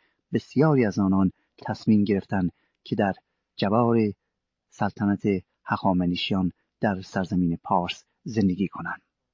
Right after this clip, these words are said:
از فصل سوم درباره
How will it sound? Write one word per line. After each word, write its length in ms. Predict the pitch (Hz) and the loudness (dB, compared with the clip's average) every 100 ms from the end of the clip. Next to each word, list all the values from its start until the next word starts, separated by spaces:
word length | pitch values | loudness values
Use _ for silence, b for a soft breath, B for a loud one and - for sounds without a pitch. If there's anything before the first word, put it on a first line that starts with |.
| _ _ _ _ _ - | _ _ _ _ _ -4
از 160 | 131 - | -4 0
فصل 300 | 185 170 165 | 0 2 -2
سوم 500 | - 110 98 120 117 - _ - | -2 -2 4 4 2 -2 _ -4
درباره 680 | 127 127 127 131 175 160 | -2 2 2 4 4 4